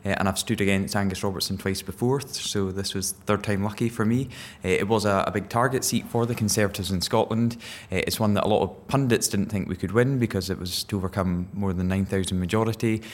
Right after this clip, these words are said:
uh, and of course the leader of the third biggest party, uh, in the House of Commons, so it was a big scalp to take, but we had a strong local campaign,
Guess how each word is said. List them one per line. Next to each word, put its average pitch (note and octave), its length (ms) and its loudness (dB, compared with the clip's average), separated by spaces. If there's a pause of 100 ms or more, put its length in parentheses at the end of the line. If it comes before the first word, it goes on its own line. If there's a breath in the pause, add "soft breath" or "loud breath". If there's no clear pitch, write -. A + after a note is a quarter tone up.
(140 loud breath)
uh, F2+ 140 0
and F#2 140 0
of F2+ 100 -8
course F#2 240 -2
the G2+ 60 -2
leader F#2+ 220 -2
of F2 60 -2
the F#2 100 0
third F2+ 260 -4
biggest F2+ 260 -4
party, F#2+ 480 -2 (340 loud breath)
uh, F#2 40 -6
in F#2 480 -2
the F2+ 320 0 (120)
House F#2 200 -2
of F#2 60 -6
Commons, F#2 360 2
so G2 220 0
it - 80 -2
was G2+ 160 -4
a F#2+ 40 -4
big F2 160 -2
scalp - 380 -2
to - 100 -12
take, - 240 -4
but F#2+ 100 -2
we F2 80 0
had F#2 80 -2
a G2 40 -4
strong G2+ 300 2
local G2 200 -2
campaign, A2 560 0